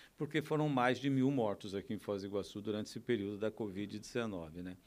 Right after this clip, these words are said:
Secretária, vamos falar sobre essa questão da, das cirurgias. É, a senhora acabou de falar, primeiro de agosto serão retomadas, né? É,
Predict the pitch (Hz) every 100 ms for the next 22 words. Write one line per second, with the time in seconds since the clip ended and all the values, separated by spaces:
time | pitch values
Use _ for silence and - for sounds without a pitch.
0 | - - - - - 180 196 208 185 160
1 | 202 226 190 180 160 160 143 143 143 123
2 | 123 - 127 117 113 107 113 110 131 104
3 | 101 117 143 117 - - 101 170 107 104
4 | 101 127 120 110 104 110 - 104 120 117
5 | 117 120 110 110 98 117 - 113 110 101
6 | - 98 107 135 120 113 - 113 127 156
7 | - - - - - - 131 127